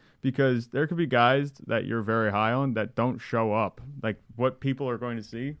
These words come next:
like, if you know the room, some people might just look. They might not have a plan. They might just see the A D P list and think, "Okay, this guy's ranked highest.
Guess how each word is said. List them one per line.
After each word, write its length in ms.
like, 220
if 200
you 80
know 160
the 120
room, 320
some 180
people 360
might 240
just 160
look. 320
They 100
might 180
not 160
have 140
a 60
plan. 300
They 60
might 180
just 160
see 80
the 160
A 80
D 80
P 180
list 200
and 100
think, 140
"Okay, 300
this 140
guy's 220
ranked 240
highest. 340